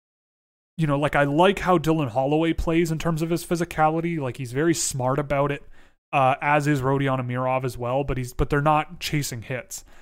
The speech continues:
Someone like Caden Gooley kinda sometimes chases hits to a ne-, to a negative. Um, but I do, I don't mind it, but I'm looking for results, and hits don't really drive results.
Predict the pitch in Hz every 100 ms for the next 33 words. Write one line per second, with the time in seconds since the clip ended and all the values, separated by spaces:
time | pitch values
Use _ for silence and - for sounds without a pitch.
0 | - _ _ - 240 247 214 180 202 196
1 | 160 156 185 160 143 127 _ _ _ _
2 | _ - 170 139 - 143 120 123 - -
3 | 143 131 110 - 120 - - - - -
4 | - 131 120 120 123 135 127 - 135 120
5 | 127 113 104 110 - - - _ _ _
6 | - 143 143 139 131 123 170 185 180 196
7 | 208 208 214 208 214 - _ _ _ _
8 | - 190 220 180 135 151 175 202 143 107
9 | - - - - - _ _ 139 165 -
10 | - - - _ _ 170 202 220 214 202
11 | 180 - 170 139 139 - 127 - - -
12 | - - - - _ _ - 156 143 135
13 | - 220 - - 175 170 165 160 135 131
14 | 135 139 120 123 123 110 - -